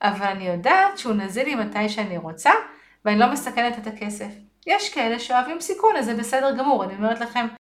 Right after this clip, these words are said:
איך אני נוהגת ומה אני עושה. כמובן שאני לא יועצת השקעות, ואין לראות פה בהמלצות איזשהם המלצה להשקעה. אני מספרת מהידע שלי, מהניסיון שלי,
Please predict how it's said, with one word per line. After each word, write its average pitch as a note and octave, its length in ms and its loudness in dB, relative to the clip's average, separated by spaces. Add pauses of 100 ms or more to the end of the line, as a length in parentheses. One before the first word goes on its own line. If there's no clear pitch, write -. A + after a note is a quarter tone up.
(340)
איך A3+ 240 0
אני A#3+ 180 4
נוהגת A#3+ 400 2
ומה G#3 300 4
אני G3+ 160 4
עושה. G3+ 260 -4 (480)
כמובן C4 440 4
שאני A3 160 0
לא A3 40 4
יועצת G#3 360 0
השקעות, B3+ 540 4 (120)
ואין A3 160 2
לראות G#3+ 280 0
פה A3+ 80 -2
בהמלצות F#3 580 -4
איזשהם G#3 380 -4 (540)
המלצה G#3 460 6
להשקעה. F#3+ 600 4
אני D#4+ 120 0
מספרת G#3+ 680 -2
מהידע G3 380 -4
שלי, C#4+ 180 -12
מהניסיון F#3+ 640 -6
שלי, G4 340 -2